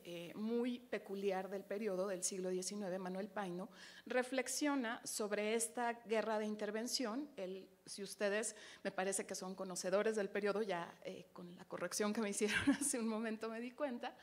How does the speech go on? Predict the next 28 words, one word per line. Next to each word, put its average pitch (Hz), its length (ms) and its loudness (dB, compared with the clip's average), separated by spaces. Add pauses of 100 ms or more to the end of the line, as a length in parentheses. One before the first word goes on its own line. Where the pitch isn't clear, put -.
(500)
eh, 247 520 8
él 330 320 8
es 277 180 6
un 285 100 6
personaje 240 520 0
que 226 100 0
acompaña 196 560 0
al 180 80 -4
siglo, 165 400 -4
¿no? 233 180 -4
O - 40 -4
sea, 190 140 -4
Manuel 202 280 0
Paino 262 400 4
nace 214 280 0
en 196 80 -2
mil 196 120 -2
ochocientos 208 640 -4
veinte, 269 320 4
va 247 80 2
a - 20 0
morir 196 300 2
hasta 190 240 -2
mil 226 200 4
ochocientos 214 540 0
noventa 208 320 -2
y 262 40 -4
cuatro, 240 420 0